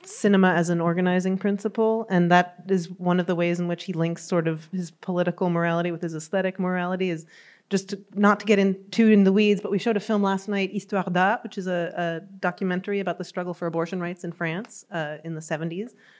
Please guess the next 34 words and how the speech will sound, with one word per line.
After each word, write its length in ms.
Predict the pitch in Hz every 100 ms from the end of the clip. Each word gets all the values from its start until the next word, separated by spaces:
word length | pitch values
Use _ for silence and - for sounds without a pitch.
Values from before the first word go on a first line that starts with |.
| _ _ -
Uh, 220 | 185 175
and 460 | 180 185 185 180 - - - - -
in 160 | 208
a 60 | 190
very, 840 | 175 180 220 233 240 226 226 190 _
uh, 160 | - 175 175
concise 720 | 202 190 196 180 185 175 - -
and 400 | 170 160 160 -
eloquent 520 | 165 160 160 170 -
piece 420 | 190 170 160 - -
about 380 | 170 156 156
Histoire 340 | 180 - 160 165
d'A 400 | 156 151 156 -
that 480 | 185 170 156 - - _ _ -
Danet 420 | 180 165 165 160
went 160 | 165 196
out 120 | 196
of 80 | 190
his 140 | 190
way 200 | 180 180
to 180 | 190 196
select 600 | 160 - 190 165 - -
to 160 | - 156 -
include 340 | 170 - 170
in 100 | 160
this 140 | 156
volume, 500 | 160 156 160 160 165 165 - - - -
uh, 220 | 170 165
he 140 | 160 208
discusses 640 | 202 196 - 196 202 185
the 100 | 190
way 240 | 180 180
in 100 | 175
which 440 | 170 165 165 -